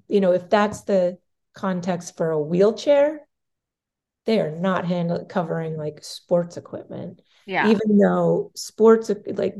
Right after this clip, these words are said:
Speaker 1: being active after paralysis is so critical, not only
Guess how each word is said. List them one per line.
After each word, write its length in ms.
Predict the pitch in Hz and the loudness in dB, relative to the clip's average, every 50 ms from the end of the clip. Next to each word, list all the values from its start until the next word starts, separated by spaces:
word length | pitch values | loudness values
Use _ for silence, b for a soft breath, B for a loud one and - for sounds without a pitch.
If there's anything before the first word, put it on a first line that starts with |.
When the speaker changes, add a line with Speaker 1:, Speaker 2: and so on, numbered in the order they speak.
| 175 - | -10 -6
Speaker 1:
being 340 | - 214 226 254 254 240 - | -2 0 0 2 2 0 0
active 680 | - 185 180 190 190 190 - 226 226 233 233 226 226 | -2 -2 -4 -4 -4 0 2 4 6 6 4 4 2
after 720 | - - 180 185 185 - - - 180 180 180 175 175 175 175 | -4 -6 -6 -6 -6 -8 -8 -4 -2 0 2 0 0 -2 -4
paralysis 760 | - - 190 185 165 170 175 180 190 - - 220 220 208 208 | 0 2 2 4 4 2 0 -2 -2 -2 -2 -2 -2 -2 -4
is 280 | 208 208 190 170 180 - | -6 -8 -8 -8 -10 -12
so 320 | - - - 190 185 180 | -8 0 2 4 4 4
critical, 760 | 180 180 - 185 170 180 175 175 - 180 180 180 180 180 180 b b b b b b b b b - | 2 -2 -4 -4 -4 -4 -4 -4 -2 -2 0 0 -2 -2 -4 b b b b b b b b b -2
not 220 | 208 190 196 190 | 2 2 4 4
only 420 | 196 196 190 190 196 196 190 190 | 4 4 4 4 4 2 2 0